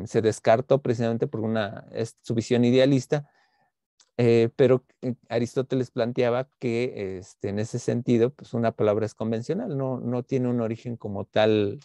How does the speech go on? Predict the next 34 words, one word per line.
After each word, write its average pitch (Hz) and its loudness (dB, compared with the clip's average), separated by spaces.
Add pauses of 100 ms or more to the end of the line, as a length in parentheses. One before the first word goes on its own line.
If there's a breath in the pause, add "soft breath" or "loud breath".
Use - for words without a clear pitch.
(400 soft breath)
como 135 2
si 151 2
fuera 175 6
divino, 113 -2
¿no? 143 -8
En 139 -6
ese 120 -8
sentido, 101 -6
¿no? 170 -6
O 127 -6
sea, 101 -4
que - -10
las - -6
palabras, 123 4
eh, - -4
son 131 0
así 123 -2
porque 117 -4
son, 143 0
¿no? 131 -6
O 123 -8
sea, 104 -10 (640 soft breath)
porque 104 -2
se 113 0
parecen 120 4
al 104 4
objeto, 110 0
¿no? 170 0
Pues, 113 -6
es, 110 -10
obviamente 120 0
son 120 -2
convenciones, 110 -2
¿no? 175 -14